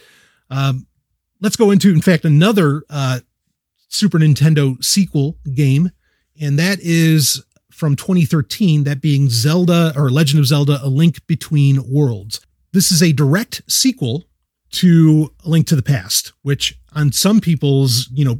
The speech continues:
not just on Super Nintendo, but on some people's greatest games of all time,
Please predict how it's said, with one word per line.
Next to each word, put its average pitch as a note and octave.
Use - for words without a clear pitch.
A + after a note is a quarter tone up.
not F3+
just E3
on C3
Super F3+
Nintendo, A2+
but D3+
on D3
some G3
people's E3
greatest D3
games D#3+
of C#3+
all C#3+
time, G3